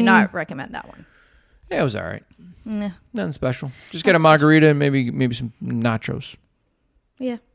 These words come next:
Speaker 1: Call it a day.
Speaker 2: Call it a day.
Speaker 1: But the, um, but, uh,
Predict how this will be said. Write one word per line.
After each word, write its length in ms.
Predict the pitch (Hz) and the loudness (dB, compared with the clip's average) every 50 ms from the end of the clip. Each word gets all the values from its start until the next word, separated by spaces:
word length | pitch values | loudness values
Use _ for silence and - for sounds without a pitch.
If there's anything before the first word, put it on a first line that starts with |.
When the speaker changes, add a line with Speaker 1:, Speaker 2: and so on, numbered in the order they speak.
| _ | _
Speaker 1:
Call 160 | - - 175 160 | -14 -10 -8 -8
it 80 | - | -8
a 20 | - | -8
day. 260 | 139 _ 120 120 113 - | -8 _ -8 -8 -8 -10
Speaker 2:
Call 200 | _ - 196 180 | _ -14 -12 -12
it 80 | 170 160 | -12 -10
a 20 | |
day. 200 | 160 156 160 160 - - - - | -10 -10 -10 -10 -12 -16 -2 2
Speaker 1:
But 180 | 151 131 131 - | 2 2 2 2
the, 280 | 135 131 127 123 127 | 0 0 2 2 0
um, 440 | 123 120 120 123 120 117 120 117 107 - _ | 0 -2 -2 -2 -4 -4 -6 -8 -8 -8 _
but, 320 | - 117 120 - _ - | -6 -6 -6 -6 _ -10
uh, 300 | - 85 65 64 - - | -8 -8 -8 -8 -10 -14